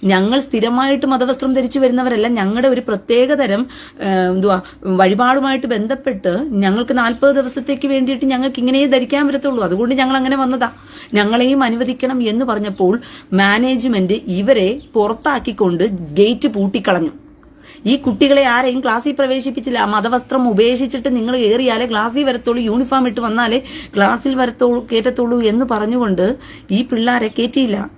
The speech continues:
അതിൻ്റെ പേരിലാണ് എന്ത് ചെയ്തത്? അവിടെ ഹിന്ദുക്കളായിട്ട് കൂട്ടമായിട്ട് ചേർന്ന് അവര് ഹനുമാനെ വിശ്വസിക്കുന്നത് കോൺഗ്രസ്സുകാരുണ്ട്, അതിനകത്ത് സംഘ-, പിന്നെ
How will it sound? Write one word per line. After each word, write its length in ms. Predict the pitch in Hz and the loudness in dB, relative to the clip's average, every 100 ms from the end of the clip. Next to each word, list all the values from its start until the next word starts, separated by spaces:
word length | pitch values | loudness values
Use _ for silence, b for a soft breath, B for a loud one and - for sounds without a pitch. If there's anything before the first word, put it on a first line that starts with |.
| 196 | -2
അതിൻ്റെ 400 | 185 202 240 277 | 0 2 2 2
പേരിലാണ് 760 | 269 262 262 247 196 180 254 B B B B - - - - - | 0 0 2 2 2 0 -2 B B B B -20 -20 -20 -10 0
എന്ത് 180 | 196 220 | 2 4
ചെയ്തത്? 300 | 196 190 196 B B - | 2 -2 -4 B B -4
അവിടെ 220 | 185 247 262 | 0 0 0
ഹിന്ദുക്കളായിട്ട് 1160 | 220 220 233 277 285 311 311 302 269 254 240 | 0 2 2 2 0 0 2 2 2 0 -2
കൂട്ടമായിട്ട് 440 | 247 240 247 226 | -6 -2 -2 -2
ചേർന്ന് 320 | 202 190 175 220 B B - | -2 -2 0 -4 B B -2
അവര് 280 | 190 240 247 | 0 2 2
ഹനുമാനെ 440 | 202 214 262 294 | 0 2 2 2
വിശ്വസിക്കുന്നത് 560 | 277 254 233 247 233 233 | 0 -4 -4 0 0 2
കോൺഗ്രസ്സുകാരുണ്ട്, 800 | 214 247 254 285 277 277 311 - - B B - | 2 2 2 2 2 2 -2 -6 -14 B B -2
അതിനകത്ത് 400 | 196 208 247 240 | 2 2 2 2
സംഘ-, 460 | 240 208 220 233 196 | 2 2 2 2 2
പിന്നെ 220 | 190 | 2